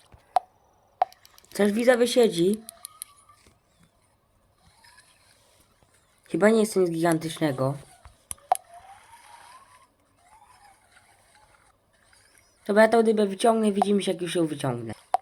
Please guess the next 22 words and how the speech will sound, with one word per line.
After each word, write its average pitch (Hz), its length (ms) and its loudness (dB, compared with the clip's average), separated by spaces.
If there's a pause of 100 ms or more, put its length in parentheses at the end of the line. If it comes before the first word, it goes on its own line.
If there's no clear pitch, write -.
Już 190 100 -2
tą 262 100 6
rybę 247 220 6
wyciągam. 226 720 2 (840)
I 247 120 -6
jest 269 220 4
to 254 80 2
ma-, 240 140 2
bardzo 208 280 2
malutki 196 320 -2
pstrąg. 107 480 -8 (2000)
Siema, 190 300 0
widzowie, 160 360 0
coś 175 140 -4
siedzi. 143 480 -2 (1080)
Ogólnie 180 360 0
to 190 120 0
jakby 180 260 2
co 185 160 0
jest 175 240 0
już 160 140 -2
późno, 143 560 -2